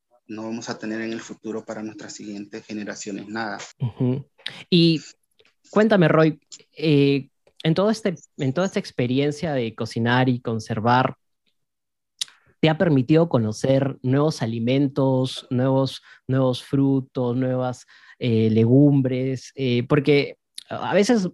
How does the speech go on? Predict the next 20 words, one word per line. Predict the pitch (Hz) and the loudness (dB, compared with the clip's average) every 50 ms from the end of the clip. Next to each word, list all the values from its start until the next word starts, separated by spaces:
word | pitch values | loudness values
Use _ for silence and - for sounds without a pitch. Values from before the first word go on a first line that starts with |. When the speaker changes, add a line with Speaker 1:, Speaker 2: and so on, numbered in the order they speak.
| _ - | _ 2
Speaker 2:
mucho | 165 170 196 196 - 202 | 4 4 4 4 4 2
hablamos | 160 156 160 165 165 175 175 175 160 143 | 2 4 4 4 4 2 2 0 0 0
de | 139 123 | -2 -4
los | 120 120 - - | -4 -4 -4 -2
Andes, | 165 160 156 139 135 113 110 107 107 - - | 0 0 0 0 0 -2 -4 -6 -8 -10 -10
¿no? | 117 123 135 165 | -8 -4 -2 0
A | 156 | 2
veces | 139 139 151 151 156 143 | 2 2 2 2 0 0
mucho | 143 143 143 - | 0 0 2 2
hablamos | 139 131 131 135 139 147 147 139 | 2 4 4 4 2 2 0 0
de, | - - 123 117 - - - - - _ | -2 -2 -4 -4 -6 -10 -20 -20 -20 _
de | - 139 127 | -6 -2 -2
la | 120 117 113 | 0 -2 -2
kiwicha, | - 123 120 127 143 147 143 143 135 127 - - 123 | -2 0 2 4 4 6 6 6 4 4 2 -2 -2
la | 117 117 110 | -2 -4 -4
quinoa, | - - 147 143 143 139 135 127 127 123 120 120 120 117 | -2 0 2 4 4 4 4 4 2 2 2 0 0 -2
de | 117 120 | -2 -4
los | 117 107 107 | -4 -2 -2
granos | 127 127 127 131 123 - - | 0 0 0 0 -2 -2 -2
andinos, | 113 117 120 123 143 151 143 143 139 135 131 131 131 127 127 117 - | -2 -2 0 0 0 2 2 2 2 0 0 0 -2 -2 -4 -6 -8